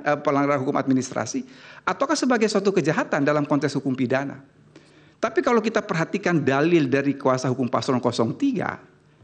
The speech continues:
ini mengatakan ad-, nepotisme ini adalah kejahatan sebagai bagian dari T S M. Kalau kejahatan kita tidak berbicara soal hukum pidana, lalu hukum apa? Seharusnya ketika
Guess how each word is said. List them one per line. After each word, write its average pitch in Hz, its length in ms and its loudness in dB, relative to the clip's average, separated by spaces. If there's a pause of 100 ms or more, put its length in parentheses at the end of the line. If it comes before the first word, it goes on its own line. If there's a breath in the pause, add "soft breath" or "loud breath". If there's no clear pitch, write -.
(260 soft breath)
ini 254 160 -2
mengatakan 196 640 2
ad-, - 120 -12 (360)
nepotisme 190 560 0
ini 226 240 4
adalah 151 240 0
kejahatan 113 560 -4 (240)
sebagai 127 360 0
bagian 117 280 -2
dari 131 240 -2
T 170 80 -4
S 175 160 -6
M. 165 240 -4 (320 loud breath)
Kalau 214 160 0
kejahatan 208 480 2
kita 214 160 0
tidak 170 320 0
berbicara 151 320 0
soal 143 240 0
hukum 127 160 0
pidana, 147 320 2
lalu 240 240 -2
hukum 160 160 -2
apa? 262 320 -4 (3000)
Seharusnya 196 800 0 (160)
ketika 147 720 -2